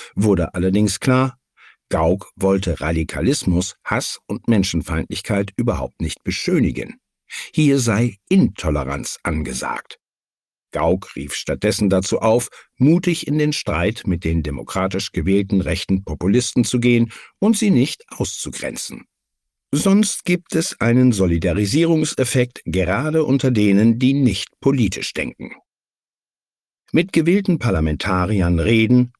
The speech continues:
so weit, so demokratisch. Denn Gauck hatte ausdrücklich den Faschismus und Forderungen nach einer Diktatur als außerhalb des Zulässigen bezeichnet. Dies erfordere kämpferische Intoleranz.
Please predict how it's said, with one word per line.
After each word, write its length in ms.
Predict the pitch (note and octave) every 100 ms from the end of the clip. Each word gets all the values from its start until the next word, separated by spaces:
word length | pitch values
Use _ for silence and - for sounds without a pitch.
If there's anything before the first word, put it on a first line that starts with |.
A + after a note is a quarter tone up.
| _ -
so 460 | F2 F#2+ F2+ E2
weit, 320 | F2+ F2+ G2 -
so 320 | F#2 B2 A#2+
demokratisch. 920 | B2+ B2 D3 F#3 - - - - - - _ _ - - -
Denn 300 | B2+ C3 C3
Gauck 400 | G2 F2+ A2 -
hatte 260 | E2 - -
ausdrücklich 680 | G2 G2 - F#2+ A2 G#2+ -
den 160 | C2+
Faschismus 800 | - - - E3 - F2 F#2+ - -
und 220 | - -
Forderungen 640 | - F2+ F2 F2+ G2 F#2+
nach 160 | F2 -
einer 240 | E2 D#2+
Diktatur 800 | D2+ E2 - C2+ - D#3+ A2+ -
als 300 | - - - -
außerhalb 580 | - F#2+ G2 E2+ E2+ -
des 280 | G#2+ G#2 -
Zulässigen 580 | - D2+ - - D2+ C2
bezeichnet. 720 | - - C2+ - - - - _ _ - - - _
Dies 300 | F#2 G2+ A#2 -
erfordere 760 | - - G2+ G2 G#2 G2+ F#2+ _ -
kämpferische 720 | C3 A2+ - G2+ A2 A2 A#2
Intoleranz. 880 | D#3+ B2+ F#2+ E2+ D#2+ - - -